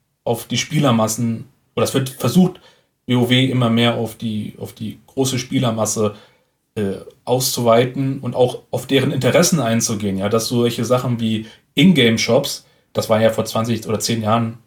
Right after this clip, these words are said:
war ja ein No-Go, ja, das war ja irgendwie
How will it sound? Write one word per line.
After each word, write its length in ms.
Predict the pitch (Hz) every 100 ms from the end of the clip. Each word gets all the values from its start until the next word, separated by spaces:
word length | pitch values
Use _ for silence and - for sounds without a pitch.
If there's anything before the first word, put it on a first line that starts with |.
| _ _ _ _ _ _ _ _ _ _ _ _
war 100 | 104
ja 60 | 101
ein 100 | 101
No-Go, 480 | 107 135 127 98 92
ja, 220 | 95 113
das 220 | 110 -
war 100 | 107
ja 140 | 104 104
irgendwie 380 | 107 107 104